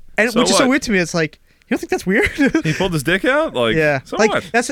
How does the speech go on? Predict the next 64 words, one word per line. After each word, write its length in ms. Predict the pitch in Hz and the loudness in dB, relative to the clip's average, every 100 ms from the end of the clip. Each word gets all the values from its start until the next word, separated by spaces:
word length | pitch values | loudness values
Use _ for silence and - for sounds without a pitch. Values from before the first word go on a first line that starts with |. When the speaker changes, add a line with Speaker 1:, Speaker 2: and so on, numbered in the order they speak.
| - | -4
Speaker 1:
that's 200 | 226 277 | -4 -2
what's 180 | 262 - | -6 -2
weird. 200 | 240 165 | 0 0
It's 120 | - | 0
like, 220 | 147 139 - | -4 -4 -4
it 140 | 311 | 0
is 140 | 262 175 | 2 2
weird. 420 | 175 170 113 120 _ - - | 0 0 -2 -8 _ -20 -8
Like, 160 | 175 180 | -4 -4
Speaker 2:
Yeah. 460 | - 427 403 87 - - _ - | 0 0 2 0 -4 -12 _ -6
Speaker 1:
but, 140 | 185 220 | -2 2
like, 280 | 220 185 - | 0 0 0
the 80 | |
amount 200 | 196 220 | 0 2
of 60 | 208 | 2
women 220 | 185 202 | 0 0
that 120 | 185 185 | 0 0
I 80 | 180 | 0
know 200 | 180 180 | 0 0
that 160 | 170 | 0
are 80 | 165 | 2
like, 460 | 156 147 143 143 _ _ _ _ _ _ _ | 0 0 0 -2 _ _ _ _ _ _ _
"I 100 | 123 | -4
don't 100 | 220 | -4
think 160 | - 151 | -4 -6
he 80 | 127 | -8
should 160 | - 117 | -10 -4
lose 260 | 151 165 | -4 -2
his, 180 | 135 120 | -6 -8
like, 200 | 107 107 _ _ - | -12 -12 _ _ -4
he 100 | 175 | -2
should 160 | 202 - | -2 -2
come 220 | 208 147 | -2 0
back." 400 | 381 311 139 - | 0 0 -4 -2
Like, 380 | 165 160 - _ _ - _ _ - | 0 0 -2 _ _ -20 _ _ -4
and 120 | 208 | 0
so 80 | 247 | 0
I 40 | |
keep 140 | 240 277 | 0 -2
thinking, 220 | 302 208 | -2 -2
I 80 | 156 | 0
go, 100 | 165 | 0
"Who 120 | 403 | 0
are 60 | |
these 120 | 415 - | -2 -4
people 200 | 330 294 | -2 0
that 100 | 185 | 0
don't 180 | - 415 | -2 0
want 120 | 180 | -2
him 20 | |
to 120 | 165 | -2
come 160 | - 156 | -4 -2
back?" 160 | 151 | 0
'Cause, 120 | 208 202 | 0 0
like, 220 | 202 - - - - _ - - | 0 -4 -20 -20 -20 _ -12 -2
it's 160 | 220 | -2
one 120 | 277 254 | 2 2
of 60 | |
those 140 | 208 160 | 2 2
weird 240 | 196 185 | 0 0
things 260 | 190 190 170 | 0 -2 0
where 120 | 160 | -2
I'm 100 | 151 | 0
like, 220 | 131 | -2